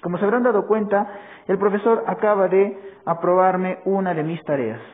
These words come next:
La tarea que corresponde al primero de julio dos mil veinte ha sido actualizada. Así que ingresamos rápidamente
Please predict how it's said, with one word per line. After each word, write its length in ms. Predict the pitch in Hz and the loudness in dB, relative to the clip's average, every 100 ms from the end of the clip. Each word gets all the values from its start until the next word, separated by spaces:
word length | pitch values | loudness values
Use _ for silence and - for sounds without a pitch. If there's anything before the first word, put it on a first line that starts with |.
| - | -10
La 120 | 139 | -4
tarea 480 | 139 151 170 175 170 | -2 0 2 0 -2
que 80 | 151 | -6
corresponde 500 | 156 139 139 151 151 | -4 -4 -6 -6 -6
al 60 | 143 | -6
primero 300 | 131 139 135 | -4 -4 -4
de 80 | |
julio 280 | 151 147 147 | -6 -4 -4
dos 160 | 131 135 | -6 -8
mil 200 | 156 165 | -8 -4
veinte 380 | 190 180 180 175 | -4 -4 -4 -6
ha 120 | 170 | -4
sido 160 | 147 | -6
actualizada. 600 | 135 151 170 180 170 127 | -6 -6 -6 -6 -4 -4
Así 140 | 127 190 | -4 -6
que 80 | 202 | -6
ingresamos 440 | 214 220 262 311 | -2 -2 0 0
rápidamente 720 | 247 220 185 175 180 175 254 | -2 -2 -4 -4 -6 -6 -10